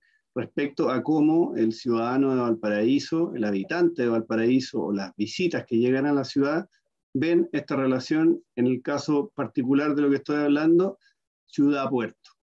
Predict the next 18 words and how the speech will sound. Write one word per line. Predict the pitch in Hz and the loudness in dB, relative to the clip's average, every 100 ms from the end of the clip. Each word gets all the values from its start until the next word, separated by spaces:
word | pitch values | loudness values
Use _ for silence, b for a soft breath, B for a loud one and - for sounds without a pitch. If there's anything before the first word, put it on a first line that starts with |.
| - | -4
¿ya? | 123 214 | -2 -2
En | 147 139 | -2 -2
otras | 139 139 | -2 -4
ciudades | - 143 151 156 156 | -2 -2 0 -2 -2
se | - 143 | -2 0
dan | 147 151 | 2 2
otro | 165 165 165 | 0 0 0
tipo | 165 165 156 | 2 2 2
de | 151 | 2
dinámicas, | 143 160 165 165 160 | 2 4 2 2 -2
pero | 135 123 | -4 -2
Valparaíso | 123 120 120 143 139 135 | -2 -2 2 2 0 0
como | 135 127 | 0 0
ciudad-puerto | 127 127 135 135 131 | -2 0 0 -2 -2
tiene | 117 117 117 - | 2 4 2 -2
ese | 110 - | -8 -8
sello. | - _ _ _ _ _ _ _ _ _ _ _ _ - | -20 _ _ _ _ _ _ _ _ _ _ _ _ -4
Eh, | 110 | -2